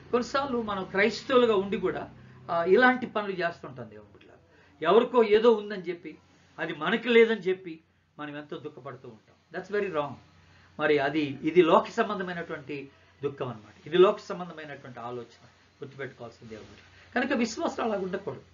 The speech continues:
విశ్వాసుల యొక్క ఉండవలసిన విధం ఏంటంటే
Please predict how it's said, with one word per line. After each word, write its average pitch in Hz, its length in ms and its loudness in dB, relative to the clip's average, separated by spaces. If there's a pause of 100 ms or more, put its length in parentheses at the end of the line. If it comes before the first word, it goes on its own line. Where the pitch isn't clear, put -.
(320)
విశ్వాసుల 214 500 4
యొక్క 196 160 0
ఉండవలసిన 196 600 0 (260)
విధం 202 300 6
ఏంటంటే 240 520 -2